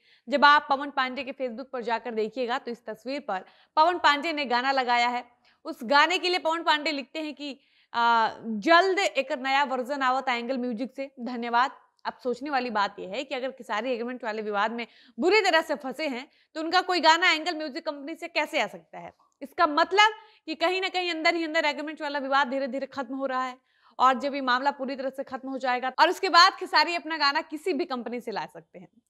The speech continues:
और, आ, पवन पांडे पोस्ट करते हैं, वो भी अपने Facebook पर पोस्ट करते हुए लिखते हैं कि पहले तो आप उस फोटो को हमारे स्क्रीन पर देख लीजिए। तस्वीर में आपको खेसारी लाल यादव, खेसारी के राइटर पवन पांडे और सीए पंकज राय दिख रहे होंगे। पंकज राय चार्टर्ड अकाउंटेंट हैं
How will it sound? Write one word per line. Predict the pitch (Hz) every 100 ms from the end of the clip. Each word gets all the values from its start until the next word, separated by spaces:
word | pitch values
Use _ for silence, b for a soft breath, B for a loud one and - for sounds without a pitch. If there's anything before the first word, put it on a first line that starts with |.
| _ 214
और, | 226 226 208 b b b b
आ, | - 320
पवन | - 294 311
पांडे | 285 277 311
पोस्ट | 285 302 -
करते | 294 311
हैं, | 320
वो | 269
भी | 294
अपने | 302 277
Facebook | 294 294 247 359
पर | 311
पोस्ट | 277 294 294
करते | 269 214 285
हुए | 254 262
लिखते | 247 - 285
हैं | 269 339
कि | 294 247 214 b b _
पहले | 294 311
तो | 294
आप | 285
उस | 294
फोटो | 285 269 311
को | 285
हमारे | 247 254
स्क्रीन | 247 262 254
पर | 254
देख | 233 240
लीजिए। | 233 240 262 _ -
तस्वीर | 233 247 240
में | 233
आपको | 233 254
खेसारी | 247 233 226
लाल | 226 226
यादव, | 220 214 214 b b -
खेसारी | 254 262 254
के | 262
राइटर | 247 254
पवन | - 247 254
पांडे | 240 233 233 240
और | 226 - b _ -
सीए | 311
पंकज | 311 269 254 285
राय | 254 240 240 240 b b -
दिख | 208 277
रहे | 277
होंगे। | 277 247 247
पंकज | 269 _ 247 233 277
राय | 247 240 240
चार्टर्ड | 269 240 262 254
अकाउंटेंट | 240 240 254 254
हैं | 254